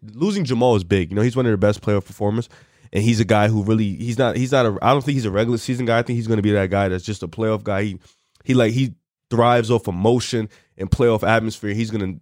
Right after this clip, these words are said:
turn it up when the playoffs, but losing him is gonna be big. Monte Morris, he's a good player, but I don't think he's a starting caliber point guard when it comes to the playoffs,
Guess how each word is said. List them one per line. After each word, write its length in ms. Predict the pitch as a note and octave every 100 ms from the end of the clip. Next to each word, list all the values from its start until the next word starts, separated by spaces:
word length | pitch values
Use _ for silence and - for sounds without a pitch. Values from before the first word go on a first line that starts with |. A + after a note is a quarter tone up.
| -
turn 220 | B2 A2+
it 80 | G#2+
up 140 | G2+
when 100 | G2
the 80 | F2+
playoffs, 340 | - G#2+ G2+
but 100 | F#2+
losing 360 | F2 B2+ B2 A2+
him 140 | A2
is 60 | G2
gonna 180 | G2 F2
be 100 | E2
big. 380 | G2 G#2+ G#2 - - - -
Monte 360 | G#2 A2+ -
Morris, 420 | G2 G#2+ A2+ A2+ -
he's 180 | C3
a 40 | A#2+
good 320 | F#2 B2 G#2+
player, 440 | - A#2 A#2+ B2+ -
but 100 | G#2+
I 60 |
don't 180 | G#2 A#2
think 200 | - A2
he's 200 | B2+ G2+
a 140 | F2+ E2 _
starting 600 | - - - G2 A2+ A#2
caliber 420 | G#2+ G2 G#2 G2
point 260 | F#2 G#2+ G#2+
guard 220 | G#2 G#2
when 140 | G2 G2
it 80 |
comes 240 | - A2 F#2
to 160 | -
the 80 | F2+
playoffs, 380 | G2 G#2 A2+ -